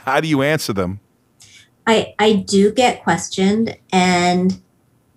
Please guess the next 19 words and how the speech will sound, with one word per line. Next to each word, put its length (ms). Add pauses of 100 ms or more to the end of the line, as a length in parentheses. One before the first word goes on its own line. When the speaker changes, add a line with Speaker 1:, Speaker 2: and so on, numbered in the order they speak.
Speaker 2:
my 600
answer 480
hasn't 480
changed 760
in 160
years. 460
So 320
I 260
went 460
from 720 (560)
working, 840 (320)
um, 640 (320)
at 220
Dean 220
Witter, 480
where, 260
where 200
we 260
probably 1000